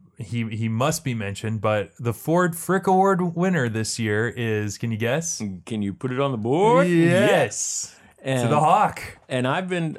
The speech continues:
Speaker 2: a proponent for him coming in for some time under some, some way or another.
Speaker 1: <laughs>
Speaker 2: And, and I, and I've said this before, probably on this show, but he brought in batting gloves.
Speaker 1: Yeah, <laughs> that's
Speaker 2: I mean,
Speaker 1: huge.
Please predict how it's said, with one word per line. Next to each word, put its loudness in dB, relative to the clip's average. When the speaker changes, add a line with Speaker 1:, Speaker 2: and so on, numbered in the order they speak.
Speaker 2:
a -2
proponent -2
for 0
him -4
coming -2
in -2
for -8
some -4
time -6
under -4
some, -2
some -2
way 4
or 2
another. -2
Speaker 1:
<laughs> -16
Speaker 2:
And, -4
and -2
I, -2
and -4
I've -6
said -2
this -4
before, -4
probably 0
on 0
this -2
show, -6
but -10
he -4
brought 0
in 0
batting 0
gloves. -10
Speaker 1:
Yeah, 0
<laughs> -2
that's 4
Speaker 2:
I 2
mean, 4
Speaker 1:
huge. -2